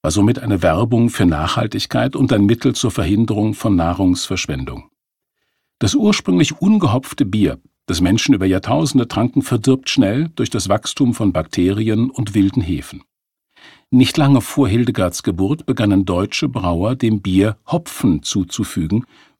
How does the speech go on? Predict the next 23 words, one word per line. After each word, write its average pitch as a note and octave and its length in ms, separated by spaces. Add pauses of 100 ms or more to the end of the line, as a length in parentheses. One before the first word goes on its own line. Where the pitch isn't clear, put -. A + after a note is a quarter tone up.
um A#2 120
es A#2+ 140
länger G2 280
lagerfähig A#2 720
zu - 120
machen. - 340 (340)
Hopfen C3+ 580
ähnelt A#2 480
einem A#2+ 360
Tannenzapfen - 760 (560)
und A#2+ 160
ist - 360
die A2 120
weibliche A#2 480
Blüte A2+ 480
der G#2+ 240
Hopfenrebe. D#2+ 800 (680)
Seine F#2 180
Öle D3 420
hemmen B2 420
das - 220
mikrobielle G#2+ 680
Wachstum D#3 540